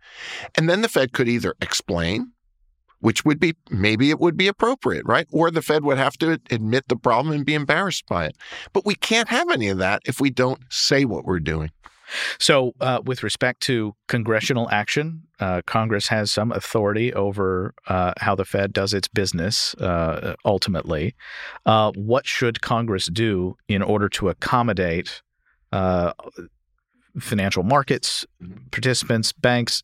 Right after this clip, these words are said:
Speaker 2: individuals from taking the kinds of processes that you're talking about,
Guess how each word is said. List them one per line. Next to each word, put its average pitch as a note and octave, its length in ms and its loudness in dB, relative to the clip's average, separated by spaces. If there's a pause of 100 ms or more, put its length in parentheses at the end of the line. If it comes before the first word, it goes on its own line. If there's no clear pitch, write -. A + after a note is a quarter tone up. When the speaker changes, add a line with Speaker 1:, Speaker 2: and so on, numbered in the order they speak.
Speaker 2:
individuals B2+ 880 0 (420)
from G2+ 560 2
taking A2+ 360 0
the G2 80 0
kinds G#2 380 0
of F#2+ 340 -2
processes G2+ 600 0
that D2+ 120 -4
you're A#2 160 0
talking F#2 400 -2
about, E2 320 0